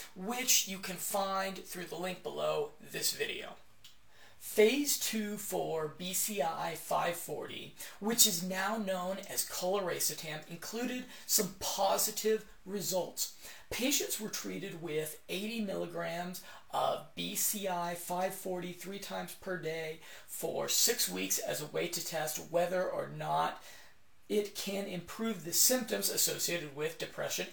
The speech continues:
and anxiety. At the end of the trial, the patients who had taken B C I five forty reported a seventeen percent higher reduction in symptoms. However, this does not appear to have been a strong enough reason for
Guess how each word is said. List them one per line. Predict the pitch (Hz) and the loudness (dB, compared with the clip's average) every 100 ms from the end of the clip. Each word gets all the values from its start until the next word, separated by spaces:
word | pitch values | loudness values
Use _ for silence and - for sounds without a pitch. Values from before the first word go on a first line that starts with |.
| - | -6
and | - 143 | -6 -4
anxiety. | 170 156 185 208 180 - - - - - - - - | -4 0 2 2 0 -10 -18 -20 -20 -18 -16 -10 -2
At | 170 | 0
the | 196 202 | 2 0
end | 254 | 0
of | |
the | 240 | -2
trial, | 247 - 160 160 | 0 4 4 2
the | 156 | -2
patients | - 214 254 - 196 - | -4 -2 2 2 2 -2
who | 165 | -4
had | 147 | -4
taken | - 214 214 - 170 160 | -4 -2 -2 -2 -4 -4
B | 170 175 | -6 -2
C | - 165 | 0 2
I | 147 | 0
five | - - - | 0 -4 -4
forty | - 196 190 | -2 -2 -2
reported | 165 - 170 170 165 - - | -6 -6 -4 -4 -6 -12 -10
a | - | -4
seventeen | 147 - 202 214 - 202 | 0 2 2 0 -4 -6
percent | 185 185 - - | 0 2 2 0
higher | - - 180 185 | -2 2 2 2
reduction | 175 - - - 180 - | -2 -2 -2 -2 -4 -6
in | 143 151 | -12 -2
symptoms. | 156 214 214 208 - - - - - | 2 4 2 0 -4 -8 -10 -8 -2
However, | 226 269 254 180 | 6 8 10 8
this | 165 214 | 4 4
does | - - | 4 2
not | 180 180 - | 4 4 2
appear | - - - 90 - - - | -4 -8 -4 -4 -6 -12 -8
to | - | -2
have | 156 147 - | -2 -2 -4
been | 175 165 165 - | -2 0 -4 -8
a | - - | -4 4
strong | - - 185 185 190 | 4 6 6 6 4
enough | - - | 0 -2
reason | 165 165 165 | -4 -2 -4
for | - - | -6 -8